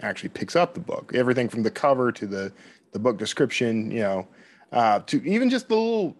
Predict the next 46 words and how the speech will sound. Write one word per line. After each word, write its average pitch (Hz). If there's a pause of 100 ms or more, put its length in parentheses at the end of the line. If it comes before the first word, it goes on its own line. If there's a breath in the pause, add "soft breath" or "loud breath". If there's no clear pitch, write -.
(100)
the 160
little 185
tagline 151
at -
the 120
top 131
of 120
the 110
book's 120
product 123
page, 90
you 101
know, 104 (400 loud breath)
that 143
could 147
turn 139
someone 139
off. 139
Um, 120 (560)
so -
you 127
kinda 185
got, 139 (100)
I 113
hate, 160 (160)
I 117
hate 143 (640)
that 113
we 117
have 120
to 117
rely 107
so 107
heavily 104
on 95
things 101
like 95
reviews, 101
but 104
it's 107
really 175
the 113
only 117
metric 117
I 135
know 110